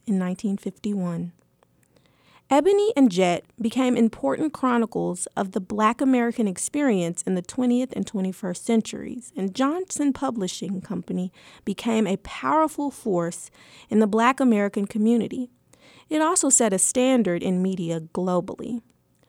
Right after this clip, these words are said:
Johnson was awarded the Medal of Freedom in nineteen ninety-six and continued to be celebrated until his death in two thousand and five.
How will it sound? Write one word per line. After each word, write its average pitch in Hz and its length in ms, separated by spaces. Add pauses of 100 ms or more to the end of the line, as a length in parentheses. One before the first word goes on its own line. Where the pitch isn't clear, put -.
(440)
Johnson 302 420
was 381 140
awarded 180 480
the 185 60
Medal 185 340
of 254 100
Freedom 185 460
in 202 140
nineteen 190 340
ninety-six 202 800
and 247 160
continued 277 480
to - 80
be 196 140
celebrated 175 720
until 196 380
his 202 200
death 196 300
in 180 160
two 190 160
thousand 185 420
and 202 140
five. 226 400